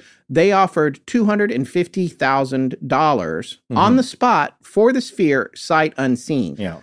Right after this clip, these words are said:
Speaker 1: Here's the thing. Our source called back and made a correction to that. It was factually incorrect. Jerry actually corrected the number to seven hundred and fifty thousand dollars, sight unseen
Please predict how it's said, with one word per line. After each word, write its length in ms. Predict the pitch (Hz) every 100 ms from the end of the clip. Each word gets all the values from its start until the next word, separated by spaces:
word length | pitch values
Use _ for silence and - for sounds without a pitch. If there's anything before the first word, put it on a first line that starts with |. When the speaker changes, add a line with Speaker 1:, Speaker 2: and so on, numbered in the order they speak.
| _
Speaker 1:
Here's 240 | _ 294 254
the 80 | 233
thing. 440 | 262 185 98 101 _ _ _
Our 140 | 165 170
source 260 | - 247
called 360 | - 233 180 147
back 500 | 196 254 202 143 - -
and 120 | 170
made 160 | 190 185
a 40 |
correction 500 | 175 180 175 - 160
to 120 | 135
that. 300 | 107 82 65 - _ -
It 80 | 151
was 180 | 151
factually 560 | - 165 160 - 160 151
incorrect. 600 | 135 156 - 123 95 - - 127
Jerry 500 | 123 165 196 156 104
actually 360 | 139 - 135
corrected 540 | 127 135 135 160 156 123
the 80 |
number 560 | 113 131 131 90 95 - _ _ -
to 100 | 175
seven 520 | - - 180 180 175
hundred 420 | 147 156 147 147
and 180 | - 123
fifty 400 | - 143 - 147
thousand 500 | 131 131 120 120 120
dollars, 480 | 113 98 80 - - -
sight 340 | - 151 180
unseen 680 | 214 202 - 139 131 127